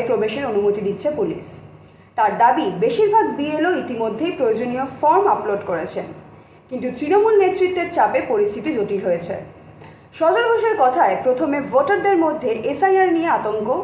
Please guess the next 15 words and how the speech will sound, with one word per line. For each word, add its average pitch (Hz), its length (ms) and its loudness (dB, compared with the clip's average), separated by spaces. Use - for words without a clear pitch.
পরে 226 220 2
বিএলওদের 339 480 0
চাপ, 208 200 2
এবার 214 220 0
তৃণমূল 320 380 0
নিজেই 359 260 2
সমস্যায় 202 520 -2
পড়বে। 175 280 -4
তিনি 240 160 -6
আরও 381 160 6
হুঁশিয়ারি 339 460 2
দেন, 339 200 2
শীঘ্রই 392 480 0
সিইও 294 380 -2
দপ্তরে 214 420 0